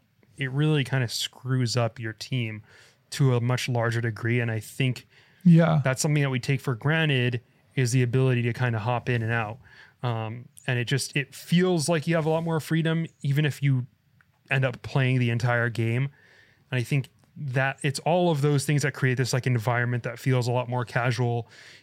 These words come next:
Speaker 1: and is just, like, a lot more fun in some ways. Granted, like, you know, sometimes you, you do wanna, like, be locked in there and, like, in your competitive headspace or whatever. But, um,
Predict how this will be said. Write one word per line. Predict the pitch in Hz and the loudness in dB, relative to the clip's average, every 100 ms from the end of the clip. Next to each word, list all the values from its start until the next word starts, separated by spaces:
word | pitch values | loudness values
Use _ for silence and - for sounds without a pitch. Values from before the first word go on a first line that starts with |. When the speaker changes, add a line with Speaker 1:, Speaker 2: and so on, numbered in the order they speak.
| _ | _
Speaker 1:
and | 135 120 117 113 _ _ _ _ _ _ _ _ _ _ _ - _ | -2 0 -2 -6 _ _ _ _ _ _ _ _ _ _ _ -20 _
is | 139 | -2
just, | 113 131 - | 0 0 2
like, | 135 | 0
a | 131 | 0
lot | 120 117 | 0 -2
more | 127 120 | -2 -2
fun | 110 - 113 110 110 _ | -2 -4 -4 -4 -10 _
in | 131 123 | -4 -2
some | - 123 | -2 -4
ways. | 127 135 143 - - _ _ _ _ _ _ _ _ _ _ _ _ | -4 -6 -6 -8 -14 _ _ _ _ _ _ _ _ _ _ _ _
Granted, | - 131 127 | -2 0 0
like, | 123 117 - - | 0 -2 -6 -4
you | |
know, | 214 | -2
sometimes | 175 202 208 196 | 0 -2 0 2
you, | 170 156 | 2 0
you | 147 151 | 2 2
do | 131 156 | 4 2
wanna, | 156 131 127 | 4 2 2
like, | 117 117 - | 0 -2 -4
be | 123 | -4
locked | 113 110 - - | -4 -4 -6 -4
in | 123 | -2
there | 123 113 107 | 0 -2 -4
and, | 107 | -8
like, | 113 - | -10 -8
in | 139 | -8
your | 120 120 | -6 -2
competitive | 131 - 131 120 120 110 - - - - - | -2 0 0 2 0 -4 -16 -20 -20 -20 -6
headspace | 143 127 117 - 127 117 107 | -2 -2 -4 -2 -2 -2 -2
or | 131 | -2
whatever. | 117 113 110 117 113 - - - _ | -2 -4 -4 -6 -8 -12 -20 -20 _
But, | 131 117 127 127 131 | -6 0 0 0 -4
um, | 117 110 107 110 | -6 -6 -10 -14